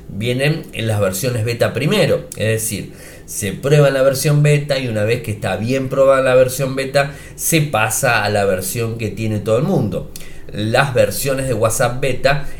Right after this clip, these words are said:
están limitadas a un grupo limitado de usuarios de todo el mundo que tienen la posibilidad de probar estas funciones, pero no deja de ser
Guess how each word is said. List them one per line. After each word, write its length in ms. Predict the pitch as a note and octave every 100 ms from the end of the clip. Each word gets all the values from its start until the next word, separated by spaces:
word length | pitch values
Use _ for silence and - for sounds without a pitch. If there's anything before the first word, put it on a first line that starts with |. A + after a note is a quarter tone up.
| -
están 480 | G#2 - C3+ C#3
limitadas 840 | C3 A#2 G#2+ - E3+ D3 G#2+ G2 -
a 60 | G#2
un 180 | A2 B2+
grupo 340 | B2+ B2+ A2
limitado 640 | F#2+ F#2+ F#2+ F#2+ A2 A#2
de 60 | A2
usuarios 480 | A2 - A#2+ G#2 G2
de 100 | G2
todo 160 | B2+
el 80 | C#3
mundo 480 | D3+ C3+ C3 D#3+ - - - - - - - G#2+
que 120 | G#2+
tienen 480 | D3 C#3+ D3+ D3+ D#3+ D3+ - - - -
la 360 | A#2+ D#3 E3+
posibilidad 680 | E3+ D3+ B2+ G#2+ A2+ A#2 A#2+
de 80 | A2
probar 420 | G2+ G2+ A2 A#2+
estas 280 | A2+ C#3 C#3+
funciones, 560 | E3+ D#3 D3+ D3+ - - - - -
pero 340 | - D#3 F3 E3
no 380 | C#3+ D3 E3+ E3+
deja 480 | D3 D3+ D3 D#3+ C#3+
de 140 | B2+
ser 460 | - - B2+ C3